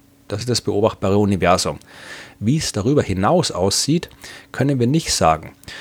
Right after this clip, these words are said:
Das hängt davon ab, und das will ich jetzt nicht im Detail erklären, auch da verlinke ich für die Details, äh, weitere, äh, äh, weitere Informationen in den Shownotes. Äh,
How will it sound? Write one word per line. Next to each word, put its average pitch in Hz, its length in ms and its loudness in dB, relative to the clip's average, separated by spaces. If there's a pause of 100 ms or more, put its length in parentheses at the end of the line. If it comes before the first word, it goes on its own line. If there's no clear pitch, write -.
(140)
Das - 320 -2
hängt 127 260 0
davon 127 440 2
ab, 123 200 0
und 107 160 -2
das - 240 -2
will 110 260 0
ich 101 40 2
jetzt 107 200 2
nicht 127 240 0
im 92 120 0
Detail 101 640 2 (240)
erklären, 101 420 -2
auch 98 140 -4
da 101 180 0
verlinke 107 380 2
ich - 100 -14
für - 80 -6
die 101 140 -8
Details, - 640 2 (800)
äh, 127 80 0 (120)
weitere, 110 480 4 (760)
äh, 120 60 2
äh, 104 240 2 (180)
weitere 107 320 2
Informationen 117 640 0
in 101 60 -4
den 101 100 0
Shownotes. 135 580 4
Äh, 117 200 2